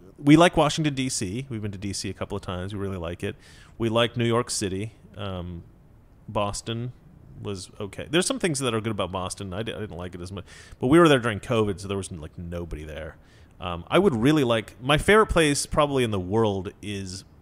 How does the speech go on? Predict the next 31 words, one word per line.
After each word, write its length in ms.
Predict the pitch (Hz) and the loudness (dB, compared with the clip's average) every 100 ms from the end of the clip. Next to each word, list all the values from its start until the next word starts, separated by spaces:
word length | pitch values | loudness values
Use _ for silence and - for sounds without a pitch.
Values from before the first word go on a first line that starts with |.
| - | -12
probably 600 | - 156 156 131 110 104 | -4 0 0 0 -2 -4
London. 680 | 95 98 110 101 90 82 82 - - - - - | -4 -4 -4 -4 -8 -10 -14 -18 -20 -20 -20 -14
Uh, 140 | 87 82 | -10 -6
I 60 | |
lived 200 | 104 117 | -4 -4
there 140 | 101 95 | -2 -4
for 140 | 104 | -4
a 60 | 95 | -6
year 180 | 95 92 | -6 -8
when 120 | 87 | -8
I 40 | |
was 160 | 87 - | -10 -8
younger. 320 | 107 95 90 | -8 -8 -10
And 140 | 95 98 | -10 -8
then, 320 | 92 90 87 - | -8 -8 -12 -14
um, 320 | 90 78 76 - | -14 -12 -14 -8
I 80 | |
really 280 | 101 104 123 | -6 -2 0
love, 320 | 107 98 90 | 0 -4 -6
uh, 140 | 95 82 | -8 -10
Copenhagen, 680 | - 139 131 113 120 117 117 | -4 -4 -2 -4 -4 -4 -6
pretty 180 | - 185 | -6 -4
much 120 | 139 | -4
anywhere 320 | 104 113 107 | -4 -4 -4
in 80 | 92 | -6
Europe. 460 | 95 98 85 - - - - - - | -6 -4 -6 -6 -8 -10 -20 -20 -6
Uh, 140 | 113 117 | -4 0
we're 180 | 123 165 | 2 2
probably 340 | - 208 185 | 4 4 4
gonna 220 | 160 143 | 0 0
go, 460 | 123 127 120 113 110 | 0 2 2 0 -4